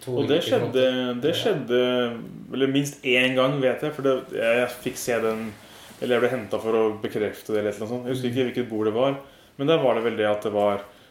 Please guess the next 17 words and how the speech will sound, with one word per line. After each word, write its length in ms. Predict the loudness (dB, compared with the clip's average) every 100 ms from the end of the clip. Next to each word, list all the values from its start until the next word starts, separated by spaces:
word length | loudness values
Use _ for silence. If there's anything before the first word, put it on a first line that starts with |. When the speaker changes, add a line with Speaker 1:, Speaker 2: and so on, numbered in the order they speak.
| -6
Speaker 2:
en 100 | -2
unit 280 | 0 -2 -4
front, 320 | -2 -2 -2
og 60 | -4
så 100 | 0
var 120 | 2
det 80 | 2 0
en, 160 | -2 -8 -18 -20 _ _ -20 -20 -14 -10 -6
og 140 | -2
jeg 100 | -2
tror 120 | 2 2
det 100 | 4
var 120 | 4
en 100 | 2
yielding 460 | 0 -2 -2 0 0
individual, 640 | 0 0 -2 0 2 0 -2 -20 -14
Speaker 1:
Ja. 160 | -8